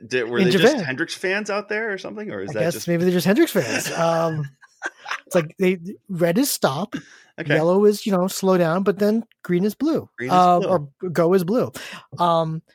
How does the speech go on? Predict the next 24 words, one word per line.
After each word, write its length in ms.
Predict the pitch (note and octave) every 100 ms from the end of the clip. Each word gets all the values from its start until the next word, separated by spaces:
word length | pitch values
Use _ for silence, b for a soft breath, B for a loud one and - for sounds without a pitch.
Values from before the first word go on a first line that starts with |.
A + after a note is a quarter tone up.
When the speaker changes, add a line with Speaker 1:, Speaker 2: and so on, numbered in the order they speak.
| _
Speaker 1:
Huh. 220 | - B3 E3
Speaker 2:
they 120 | F3+
also 300 | F#3 F#3+ G#3
have, 360 | G3 F3+ E3 E3+
uh, 180 | D#3+
Pepsi. 560 | C#3+ - F#3+ - B3+ - _ _ _ _ -
The 80 |
company 260 | D3+ F3 F3
Pepsi 320 | F3 F3+ A3
Speaker 1:
Yeah. 80 | C3
Speaker 2:
actually 180 | D3+ F3+
sells 280 | - E3+ D#3
a 60 |
pink 380 | - - F#3 G3
drink. 420 | - F3 A#3+ - _ _ _ _ _ D3
Uh, 140 | C#3
it's 120 | C#3
called, 200 | - E3+
like, 220 | D#3 C#3 -
Pepsi 520 | F#3 - F#3 F3 E3+
Sakura, 680 | - C#3 - F3 G3+ C#4 B3
Sakura, 400 | - C#3 - -
Sakura. 560 | - D3 C#3 F3+ B3 C#4 B B B -
Um, 360 | D#3 D3 D3